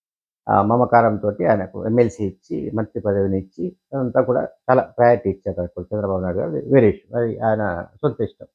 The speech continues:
అయితే ఈసారి లోకేష్ మంగళగిరిలో అయితే ఈ ఓడిపోయే అవకాశం ఉంటుంది. అక్కడ ఒక వైసీపీ బీసీని పెట్టి ఒక experiment చేస్తోంది.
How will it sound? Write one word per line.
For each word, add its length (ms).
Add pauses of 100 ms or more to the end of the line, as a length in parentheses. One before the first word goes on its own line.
(1500)
అయితే 520 (440)
ఈసారి 400
లోకేష్ 920 (260)
మంగళగిరిలో 840
అయితే 480 (840)
ఈ 60
ఓడిపోయే 420
అవకాశం 480
ఉంటుంది. 540 (540)
అక్కడ 200
ఒక 120 (400)
వైసీపీ 460
బీసీని 580
పెట్టి 440
ఒక 120
experiment 640
చేస్తోంది. 640